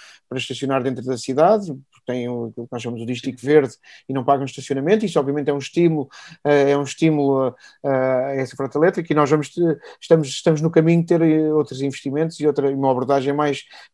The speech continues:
mais intensa à, à mobilidade elétrica, precisamente porque a nossa missão não é só, eh, regular o estacionamento, é também criar soluções de mobilidade, ajudar a cidade e contribuir com a Câmara, eh, e com o universo municipal na reflexão dessa mobilidade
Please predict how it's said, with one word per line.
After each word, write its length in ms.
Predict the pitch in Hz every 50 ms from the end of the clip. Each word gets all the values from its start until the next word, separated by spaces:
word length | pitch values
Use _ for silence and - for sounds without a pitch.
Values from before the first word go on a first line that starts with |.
| _
mais 240 | - 135 139 143 131
intensa 640 | 147 147 135 - - 147 147 156 143 - - 151 156
à, 440 | 165 156 143 139 135 131 131 131
à 20 | 127
mobilidade 440 | 127 127 127 135 131 123 131 123 123
elétrica, 440 | 127 131 139 139 139 156 151 156
precisamente 580 | 151 - - 156 151 151 156 165 185 196 196 - _ _ - - - - _ _
porque 180 | _ - - 175
a 40 | 170
nossa 260 | 170 170 165 165 165
missão 400 | 160 160 156 - - 175 170 175
não 200 | 175 170 170 170
é 80 | 165 165
só, 520 | 165 - - 180 180 180 185 190 190 190 - _ _ _ _ _ _ -
eh, 400 | 170 170 165 165 160 156 156 156
regular 340 | 143 139 135 143 156 170 208
o 40 | 208
estacionamento, 640 | - - 139 - 156 143 139 143 160 180 180 - -
é 80 | 160
também 320 | 160 - 147 139 160 170 185
criar 320 | 165 - 139 143 147 147
soluções 340 | - - - 143 - 151 139
de 40 | 147
mobilidade, 540 | 151 135 139 139 127 143 151 165 170 170 - _ _ _ _ _
ajudar 400 | 151 156 143 143 135 170 170 165
a 40 | 160
cidade 400 | 160 - - 139 156 165 175 170
e 20 |
contribuir 640 | 160 147 135 120 123 127 113 113 127 143 160 175 175
com 140 | 170 - -
a 40 | -
Câmara, 400 | - 131 143 151 156 165 165 165 - _ - - - _ -
eh, 300 | - 147 143 139 135 135
e 40 | 131
com 80 | -
o 40 | 143
universo 280 | 139 127 139 139 127 - -
municipal 520 | 135 120 - 135 127 - 143 156 165 175
na 80 | 170 160
reflexão 560 | 160 - - - 165 160 - - 185 185 185
dessa 240 | 180 165 165 - 165
mobilidade 680 | 160 156 143 147 147 143 143 151 156 170 175 175